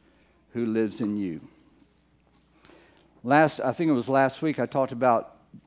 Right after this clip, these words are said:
this is God's Word. I hope we're honored as we read it and think about it together.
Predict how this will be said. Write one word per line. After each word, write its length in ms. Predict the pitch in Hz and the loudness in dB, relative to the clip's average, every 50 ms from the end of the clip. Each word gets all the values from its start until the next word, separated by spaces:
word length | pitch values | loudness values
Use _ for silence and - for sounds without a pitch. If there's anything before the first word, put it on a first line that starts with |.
| _ _ _ - | _ _ _ -8
this 260 | 127 123 190 202 - | -2 0 0 0 0
is 120 | 185 143 | -4 -2
God's 360 | 127 151 151 156 151 139 113 | 0 0 2 2 2 0 -2
Word. 440 | - 123 139 135 123 98 82 76 - - - - - _ _ _ _ _ _ _ _ _ _ _ _ _ - 113 | -4 -4 -2 -2 -2 -2 -4 -8 -14 -16 -20 -20 -20 _ _ _ _ _ _ _ _ _ _ _ _ _ -6 -4
I 80 | 120 | 0
hope 240 | 117 151 175 151 131 | 2 2 2 2 2
we're 440 | 147 156 143 139 131 123 117 113 - - _ _ _ _ _ _ _ _ - | 0 2 2 2 2 0 -2 -4 -6 -14 _ _ _ _ _ _ _ _ 2
honored 580 | 123 143 160 160 160 147 123 107 92 92 - - | 4 4 6 4 4 2 0 -2 -4 -8 -12 -10
as 220 | 120 120 120 - | -8 -8 -6 -6
we 140 | 123 120 110 | -6 -6 -4
read 280 | 98 113 143 151 135 98 | 0 0 2 2 2 -2
it 140 | 90 - - - - - _ _ _ _ _ _ _ _ _ _ _ _ _ _ _ | -4 -8 -12 -20 -20 -20 _ _ _ _ _ _ _ _ _ _ _ _ _ _ _
and 240 | 110 113 113 - - | -6 -4 -4 -4 0
think 240 | 147 139 123 104 117 | 0 -2 0 -2 -4
about 280 | 101 101 98 92 85 80 | 0 0 2 2 0 -2
it 120 | 85 - | -6 -10
together. 480 | - 110 90 82 104 87 76 - - | -10 -10 -6 -4 -4 -4 -4 -8 -14